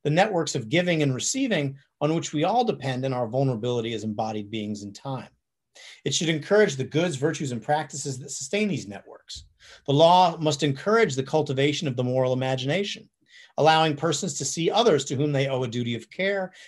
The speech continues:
and from whom they can make a plea for support. And where such networks fail or are altogether absent,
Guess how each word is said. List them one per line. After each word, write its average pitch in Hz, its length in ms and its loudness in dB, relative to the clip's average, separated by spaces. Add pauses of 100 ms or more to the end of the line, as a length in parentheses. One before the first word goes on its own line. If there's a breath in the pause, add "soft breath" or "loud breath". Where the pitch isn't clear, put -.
and 165 140 2
from 233 340 4
whom 160 340 2
they 151 100 6
can 151 200 0
make 147 160 2
a 147 60 2
plea 139 260 -2
for 139 120 -4
support. - 560 -8 (640 soft breath)
And 147 160 4
where 202 160 6
such 202 240 2
networks 165 400 0
fail 196 380 4
or 175 120 2
are 139 140 4
altogether 131 500 2
absent, 160 480 -4